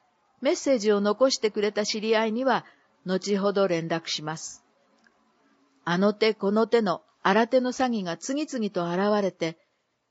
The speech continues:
ニュースになった時には自分が被害に遭っていた。なんてことにならないように、脳をフル回転させて生きていきましょ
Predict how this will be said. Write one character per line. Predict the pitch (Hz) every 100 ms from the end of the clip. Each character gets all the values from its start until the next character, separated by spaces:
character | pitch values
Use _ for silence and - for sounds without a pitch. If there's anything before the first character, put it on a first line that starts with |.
| _ -
ニ | 196
ュ | 294
ー | 302
ス | 214
に | 170
な | 175 208
っ | 214
た | 170
時 | 165 160 208
に | 180
は | 147 - _ -
自 | 147 165
分 | 196 254
が | 269
被 | 262 269
害 | 285 190
に | 139
遭 | 170
っ | 196
て | -
い | 151 143
た。 | - - _ _ -
な | 180 214
ん | 220
て | 226
こ | 226 226
と | 254
に | 220 156
な | 165
ら | 208
な | 226 196
い | 165
よ | 175
う | 175
に、 | 151 147 _ _ _ _ _ _
脳 | 175 202 220 185 156
を | 147
フ | -
ル | 202 247
回 | 262 262
転 | 220 185 170
さ | 180
せ | 175 202
て | 208 208 -
生 | 202
き | 208
て | - 170
い |
き | 143 170
ま | 175
し | 226
ょ | 226 -